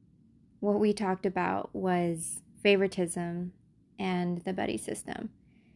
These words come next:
and how it is very detrimental to airmen's ability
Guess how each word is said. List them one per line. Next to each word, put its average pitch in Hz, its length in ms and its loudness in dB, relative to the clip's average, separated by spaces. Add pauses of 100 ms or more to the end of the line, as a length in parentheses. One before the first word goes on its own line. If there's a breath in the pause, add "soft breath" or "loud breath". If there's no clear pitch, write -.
(360 soft breath)
and 208 240 4
how 196 260 4
it 196 240 2
is 190 220 2
very 196 280 2
detrimental 180 880 -2
to 180 580 0 (100)
airmen's 190 480 2
ability 185 760 2